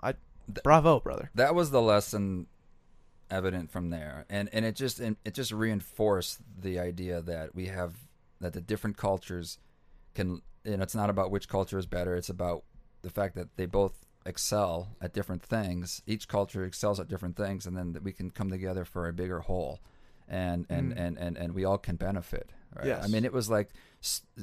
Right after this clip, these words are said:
Speaker 2: you know, after school special lesson there, uh, but it was just so, it beat, it just hit me right over the head. It was so obvious, and it, it, you know, during my nine days there, that, it, and it was the way the book ends up too. So it's,
Speaker 1: Sweet,
Speaker 2: it's a
Speaker 1: man.
Speaker 2: nice way to finish my
Speaker 1: That's
Speaker 2: time
Speaker 1: awesome.
Speaker 2: there.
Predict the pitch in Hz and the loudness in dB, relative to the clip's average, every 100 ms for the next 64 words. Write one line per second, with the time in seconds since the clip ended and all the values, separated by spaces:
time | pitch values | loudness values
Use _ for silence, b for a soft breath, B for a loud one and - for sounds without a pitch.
0 | - - b - 82 82 60 95 90 104 | -14 -14 b -12 -10 -10 -8 -6 0 2
1 | 107 101 - 107 - 110 101 95 90 92 | 2 0 -2 -2 4 6 6 4 2 4
2 | 101 - 80 85 78 80 - b b b | 4 2 -2 -2 -4 -8 -12 b b b
3 | b 85 82 82 - 101 95 95 104 - | b -2 0 0 2 2 2 0 0 0
4 | 98 87 85 80 - 87 110 - 95 90 | 0 0 0 -6 -6 0 0 0 -6 -4
5 | 92 127 92 92 90 85 85 92 82 - | -4 -4 0 2 2 0 0 -2 -2 -2
6 | 82 85 87 80 82 - 82 - 85 - | -2 -2 -6 -8 -8 -6 -8 -8 -12 -12
7 | - - 80 92 85 82 90 87 87 87 | -18 -18 -10 -6 -6 -4 -4 -2 -2 -2
8 | 87 85 90 87 85 82 82 80 - 82 | -2 -2 -4 -4 -8 -8 -8 -10 -12 -14
9 | - 101 110 101 87 90 87 85 87 90 | -4 0 0 0 -2 -2 -4 -6 -6 -6
10 | 87 90 - 90 92 - 92 87 - - | -8 -10 -10 -10 -10 -8 -10 -10 -14 -16
11 | - - 254 - 98 92 92 - 95 - | -10 -6 -6 -4 -2 -2 -4 -4 -6 -6
12 | 92 92 - - 143 - 101 | -8 -6 -2 4 4 4 0